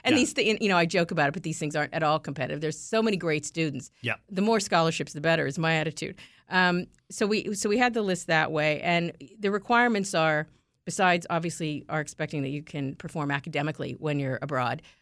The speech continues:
Speaker 1: um, you have to have leadership, service. We care about ambassadorial, um, qualifications. You know, that you'll, somebody's gonna wanna invite you to dinner in Ireland is sort of always my test. Uh, but that you're,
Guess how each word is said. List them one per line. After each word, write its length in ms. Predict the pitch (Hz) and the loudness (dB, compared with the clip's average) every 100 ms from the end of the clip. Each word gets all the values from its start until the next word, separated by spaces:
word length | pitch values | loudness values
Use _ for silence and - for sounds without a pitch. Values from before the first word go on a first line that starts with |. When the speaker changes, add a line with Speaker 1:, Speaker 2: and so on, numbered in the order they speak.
| _ | _
Speaker 1:
um, 220 | 160 151 | -4 -4
you 100 | 135 | 0
have 140 | 165 151 | 0 0
to 80 | 170 | 0
have 220 | 151 151 - _ _ - | -2 -2 -12 _ _ -14
leadership, 600 | 190 170 165 160 160 151 | -4 -2 -2 -2 -4 -4
service. 600 | - - 156 143 143 - - | -8 -4 -2 -2 -4 -6 -12
We 80 | |
care 180 | 156 165 | -4 -2
about 280 | 156 151 143 | 0 0 0
ambassadorial, 1000 | 151 151 147 143 147 156 151 143 139 139 - - | -2 -2 -4 -4 -4 -2 0 0 0 -4 -12 -10
um, 360 | 143 135 131 - _ _ _ _ | -6 -4 -6 -10 _ _ _ _
qualifications. 840 | - 180 160 151 165 143 - 151 | 0 2 2 0 -2 -2 -2 -4
You 80 | 202 | -2
know, 80 | 180 | -2
that 80 | 180 | -2
you'll, 280 | 247 214 196 - _ _ | 0 0 -2 -14 _ _
somebody's 320 | - 285 269 | -2 2 2
gonna 140 | 240 220 | 2 2
wanna 180 | 202 | 2
invite 340 | 185 165 165 165 | 2 2 0 0
you 100 | 143 | -8
to 60 | |
dinner 280 | 135 156 165 | -2 0 0
in 80 | 147 | 0
Ireland 420 | - 147 147 143 | -2 -2 -2 -4
is 100 | 151 | -4
sort 180 | - 175 | -2 0
of 80 | 175 | 4
always 240 | 165 170 165 | 4 4 0
my 140 | 139 | -4
test. 480 | 143 160 - - - _ _ _ - | -2 -2 -2 -6 -18 _ _ _ -4
Uh, 220 | 170 156 - - | -2 -2 -6 -6
but 140 | 285 | -2
that 120 | 254 | -2
you're, 200 | - 254 | 2 0